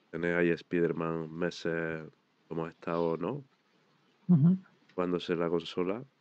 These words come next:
Speaker 1: pues, buen negocio.
Speaker 2: Sí, a ver, a ver, a ver, a ver qué tal.
Speaker 1: No cuesta mucho porque Valve te pone todas las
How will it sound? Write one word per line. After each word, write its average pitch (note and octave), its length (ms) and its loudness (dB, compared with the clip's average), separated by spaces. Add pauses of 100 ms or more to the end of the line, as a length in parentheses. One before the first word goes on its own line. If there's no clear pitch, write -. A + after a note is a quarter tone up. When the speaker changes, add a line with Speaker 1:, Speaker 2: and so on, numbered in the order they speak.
(380)
Speaker 1:
pues, D#2 240 -10 (4000)
buen D#2+ 140 -8
negocio. - 420 -10 (560)
Speaker 2:
Sí, - 360 4
a C#3+ 100 4
ver, B2+ 200 0 (120)
a C3 80 -2
ver, C3 180 0 (140)
a D3+ 80 2
ver, C#3+ 180 2 (160)
a D#3+ 60 2
ver D3+ 120 4
qué D3+ 80 4
tal. C#3+ 480 2
Speaker 1:
No A2 100 2
cuesta F#2+ 280 2
mucho F2 340 -2
porque E2 280 0
Valve E2 340 0
te D#2 120 -4
pone D#2 280 -4
todas D2+ 260 -4
las D2 240 -8